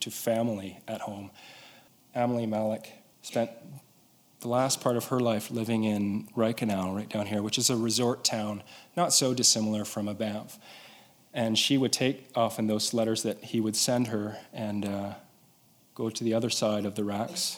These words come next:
and she would read the letters to, to Kane's, uh, mother,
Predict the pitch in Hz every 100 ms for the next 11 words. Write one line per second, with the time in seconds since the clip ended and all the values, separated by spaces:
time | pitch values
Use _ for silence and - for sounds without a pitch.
0 | - 127 123 131 120 117 135 131 117 117
1 | 110 107 - - - - - - - 113
2 | 107 110 - 110 - 120 110 104 - -
3 | 104 101 107 117 113